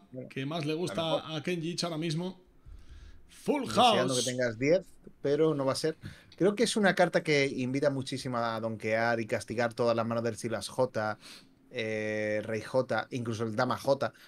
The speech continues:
Speaker 1: que son manos que muchas veces incluso se puede dar check, check. Dama J igual no, pero rey J sí, as J sí.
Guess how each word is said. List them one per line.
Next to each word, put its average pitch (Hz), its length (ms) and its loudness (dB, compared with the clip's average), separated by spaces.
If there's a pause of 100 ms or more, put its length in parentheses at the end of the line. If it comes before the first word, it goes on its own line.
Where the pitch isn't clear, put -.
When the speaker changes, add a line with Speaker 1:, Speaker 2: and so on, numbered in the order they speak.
(100)
Speaker 1:
que 123 100 -8
son 127 200 -4
manos 127 280 -2
que 120 300 0
muchas 123 320 0
veces 123 160 0
incluso 120 200 -6
se 120 60 -6
puede 120 160 -2
dar 117 160 0
check, - 220 -14
check. 160 220 -4
Dama 175 280 -2
J 208 200 -2
igual 147 240 6
no, 151 140 2
pero 127 300 4 (220)
rey 139 240 0
J 143 340 2
sí, 147 440 0 (160)
as 127 180 -6
J 131 220 -4
sí. 139 300 -4